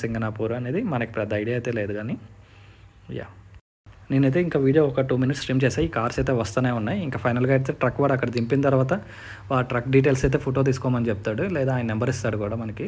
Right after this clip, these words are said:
ఒక టూ అవర్స్‌లో అయితే రండి, అలాగే మనతో పాటు ఎక్కిన వాళ్ళు కూడా ఉంటారు కదా, so అందరికీ టూ అవర్స్ అని అయితే మెన్షన్ చేస్తాడు, వన్ అండ్ హాఫ్ అవర్, టూ అవర్స్.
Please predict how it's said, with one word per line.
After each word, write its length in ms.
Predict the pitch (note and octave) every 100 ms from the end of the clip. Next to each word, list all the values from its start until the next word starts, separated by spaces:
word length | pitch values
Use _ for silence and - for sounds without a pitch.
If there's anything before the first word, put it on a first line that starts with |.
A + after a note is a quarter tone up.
| G#3
ఒక 120 | B2+ G#2+
టూ 60 | B2+ A#2+
అవర్స్‌లో 280 | A#2+ C#3+ C#3+
అయితే 120 | C3+ A#2+
రండి, 220 | A2+ E3 - - - -
అలాగే 180 | A#2 C#3 C#3
మనతో 180 | C3+ B2+
పాటు 140 | C3+ C3+
ఎక్కిన 180 | C#3+ C#3+
వాళ్ళు 140 | C3+ C3+
కూడా 100 | B2+
ఉంటారు 200 | A2+ A2
కదా, 140 | A2 G3+ G#3
so 80 | B2 A#2
అందరికీ 280 | A2 A2 B2+ B2+
టూ 80 | A2+
అవర్స్ 180 | A2+ B2+
అని 80 | A#2
అయితే 120 | A2+ C#3+
మెన్షన్ 260 | A#2 A2 A2+
చేస్తాడు, 320 | G2 - F#2+ A2+ C3
వన్ 120 | A2
అండ్ 80 | G#2
హాఫ్ 120 | G2
అవర్, 120 | G2+ G#2+
టూ 80 | G#2
అవర్స్. 220 | G2 G2